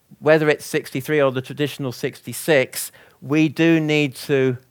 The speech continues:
be aware of them all. We shouldn't reduce God's word to sixty-four pages like a magazine. There's much more in the scriptures than,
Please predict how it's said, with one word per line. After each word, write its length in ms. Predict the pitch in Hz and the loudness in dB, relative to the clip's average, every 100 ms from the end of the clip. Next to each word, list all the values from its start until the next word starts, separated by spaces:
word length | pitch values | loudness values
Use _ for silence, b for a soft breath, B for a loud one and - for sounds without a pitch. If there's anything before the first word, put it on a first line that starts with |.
| _ | _
be 200 | 147 143 - | 0 0 -2
aware 520 | 131 131 139 135 131 | -4 4 6 6 4
of 180 | 120 - | -2 -8
them 160 | 131 | -4
all. 380 | 151 143 117 90 _ _ _ _ _ | 0 2 0 -4 _ _ _ _ _
We 80 | 135 | -10
shouldn't 440 | 131 - 185 175 | -6 -2 -2 -2
reduce 880 | - 143 123 175 180 139 - - - b b _ | -2 -4 0 2 4 2 -4 -8 -10 b b _
God's 340 | 160 147 - | 2 2 0
word 360 | 135 151 143 127 | 0 4 6 4
to 80 | 143 | -4
sixty-four 680 | - 160 - - 131 139 127 | -6 -6 -6 -12 -6 -2 -2
pages 480 | - 147 139 123 113 | -2 -2 -2 -6 -4
like 220 | 127 123 | -4 -4
a 80 | 120 | -2
magazine. 760 | 127 123 117 131 156 123 101 - b b b b - | -2 -2 -4 -2 0 0 -4 -12 b b b b 0
There's 200 | 139 156 | 2 4
much 340 | 170 135 - | 2 2 -4
more 420 | 151 185 180 156 | 0 4 6 4
in 280 | - 143 139 | 2 -4 -4
the 80 | 131 | -6
scriptures 720 | - - 175 - - 120 113 | -6 -2 -2 -4 -8 -8 -8
than, 420 | - 139 135 131 | -4 0 0 -2